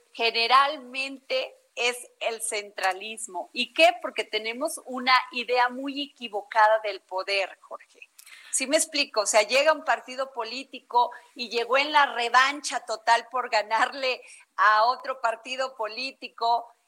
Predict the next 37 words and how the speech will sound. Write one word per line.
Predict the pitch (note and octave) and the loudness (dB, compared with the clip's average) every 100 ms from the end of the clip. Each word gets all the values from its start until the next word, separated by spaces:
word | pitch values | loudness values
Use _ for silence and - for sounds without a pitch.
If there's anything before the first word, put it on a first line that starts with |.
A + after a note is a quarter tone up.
| _ _ | _ _
y | B3 | -2
entonces | B3+ B3 D#4 E4 E4 E4 C4 | -2 0 2 2 2 -4 -4
dicen, | D4+ D4 D#4+ C#4+ C4+ | -6 -2 -2 -2 0
"No, | D#4+ D#4+ C4+ | 6 6 4
no | C#4 D4+ | -2 -2
le | E4 | -2
voy | D#4 D#4 | 0 0
a | |
dar | D4 D4 C#4 | 4 2 2
nada | D4 D4 | -2 -2
a | |
este | D4 C#4 | -6 -12
estado | A#3+ - C4+ C#4 A#3+ | -12 -2 0 0 -4
porque | A#3 B3 | -10 -8
este | B3 - | -10 -10
es | C#4+ | -14
mi | B3+ A#3 | -12 -4
enemigo, | G#3+ G#3 A3 A#3+ G#3 | -4 -4 -8 -8 -4
este | A#3 - C4 | -4 -2 0
gobernador | B3 A3 G#3+ G3+ G3 A3 | 2 2 2 -4 2 2
es | A#3+ A#3 | 0 -8
mi | A3 | -12
enemigo. | G3 F#3+ G3+ G#3+ - - - - | -10 -10 -6 -6 -6 -14 -16 -2
El | - C4 D#4 | 2 4 4
otro | E4 E4 | 4 0
sí | F4 D#4 | -6 0
le | D4+ | 2
voy | D4 | 4
a | D4 | 2
dar | D4 D4 | 0 -2
porque | D#4 C4 | -10 -10
es | B3+ C4 | -12 -12
mi | C4+ | -10
amigo." | C4 C#4+ C4+ A3 F3 - _ _ | -8 -8 -8 -6 -6 -10 _ _
Y | C4 C4 | -10 0
la | B3+ B3+ | 0 2
toma | D4+ F4+ | 0 2